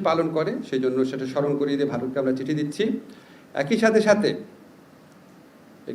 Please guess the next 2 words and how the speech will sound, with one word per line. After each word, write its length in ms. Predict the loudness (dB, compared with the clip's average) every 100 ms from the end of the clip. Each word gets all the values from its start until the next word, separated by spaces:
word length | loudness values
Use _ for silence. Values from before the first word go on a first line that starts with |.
| 0
কনভিক্টেড 560 | 2 4 2 4 2 2 -4 -16 -20 -20 -20 -20 -20 -20 -20 -20 -20 -2
ব্যক্তিদের 480 | -2 0 -2 0 0